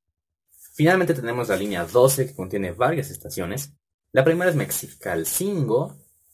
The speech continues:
y esta significa en la pequeña casa de Mexitli. Mexitli es una forma de llamarle al dios Huitzilopochtli.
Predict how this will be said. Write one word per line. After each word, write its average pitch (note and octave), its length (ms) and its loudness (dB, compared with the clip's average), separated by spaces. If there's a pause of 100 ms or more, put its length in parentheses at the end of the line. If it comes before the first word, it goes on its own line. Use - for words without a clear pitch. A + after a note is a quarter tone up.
(480)
y G2 120 -2
esta - 160 0
significa C#3+ 680 -4 (240)
en A#2+ 160 -4
la A2 140 -6
pequeña D#3 320 -4
casa D3 220 -2
de A2 120 0
Mexitli. - 840 -12 (840)
Mexitli F#3 640 -2
es D3+ 280 0
una C#3 180 2
forma B2+ 320 0
de F#2+ 100 -4
llamarle G2 440 -2
al F2 100 -6
dios G2 160 0
Huitzilopochtli. A2+ 800 -6